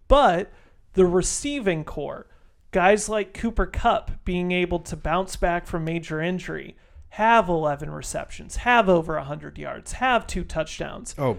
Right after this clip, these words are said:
Speaker 2: big time game for Cooper Kupp.
Speaker 1: Be a big time game changer.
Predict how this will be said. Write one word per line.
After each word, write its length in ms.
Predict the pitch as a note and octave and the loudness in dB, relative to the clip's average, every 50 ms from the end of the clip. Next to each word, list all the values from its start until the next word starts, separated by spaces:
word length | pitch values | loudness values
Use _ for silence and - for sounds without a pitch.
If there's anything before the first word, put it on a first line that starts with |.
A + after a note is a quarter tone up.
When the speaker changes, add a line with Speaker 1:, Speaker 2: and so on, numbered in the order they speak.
| - - | 4 6
Speaker 2:
big 220 | D3 C#3+ C#3 B2 | 6 6 6 4
time 260 | - A#2 G#2 F#2+ F#2+ | 0 0 0 0 0
game 240 | F2+ G2 F#2+ F#2 F2+ | 0 -2 -4 -4 -4
for 120 | - F2+ | -6 -10
Cooper 300 | E2+ - A#2 G#2 - F2 | -8 -8 -8 -6 -6 -8
Kupp. 300 | - - - F#2 - - - - - - | -10 -8 -8 -8 -10 -10 -12 -6 2 4
Speaker 1:
Be 220 | A#3+ A#3+ A#3+ G#3+ | 4 6 8 8
a 80 | F#3+ E3+ | 6 6
big 520 | D3 - - - - D4 C#4 C#4 B3 - | 4 -2 -2 4 6 8 8 8 6 2
time 360 | - - A3 A3+ G#3+ G#3+ G3+ F3+ | -2 2 4 4 4 4 4 2
game 340 | D#3+ E3 E3 E3+ F3 F3+ | 0 0 0 0 0 0
changer. 720 | F3 - - E3+ D#3 D3+ D3+ D#3 D#3 - D#3 D3+ D3 D3+ - | -2 -4 -4 -6 -6 -6 -8 -10 -10 -10 -8 -8 -8 -10 -12